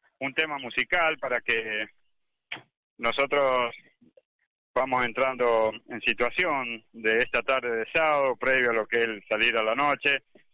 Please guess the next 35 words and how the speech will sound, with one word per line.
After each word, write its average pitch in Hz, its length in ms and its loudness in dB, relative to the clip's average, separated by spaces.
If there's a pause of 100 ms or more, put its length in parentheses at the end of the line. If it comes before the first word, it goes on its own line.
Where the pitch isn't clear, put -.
(140)
Las 135 160 -2
chicas 180 320 0
están 165 280 -2
con 113 440 -2
mucha, 131 560 0 (460)
mucha 139 240 0
adrenalina, 135 840 0 (680)
muy 151 140 0
pegadizo 117 760 0
estos 113 320 0
ritmos 123 360 0
de 110 100 2
la 101 180 -2
zumba. 139 480 0 (540)
Y 120 240 -2
acá 139 720 2
se 117 140 2
vive 131 600 0
en 117 140 -10
Plaza 147 300 0
Pringles 156 500 2 (320)
la 120 160 -2
previa 156 360 2
a - 20 0
lo 123 120 -2
que - 140 2
va 135 80 4
a 135 40 0
ser 147 140 0
la 131 120 2
largada 127 380 4
de 117 120 -2
cinco 156 240 -2
kilómetros 131 460 0
competitiva. 113 720 -2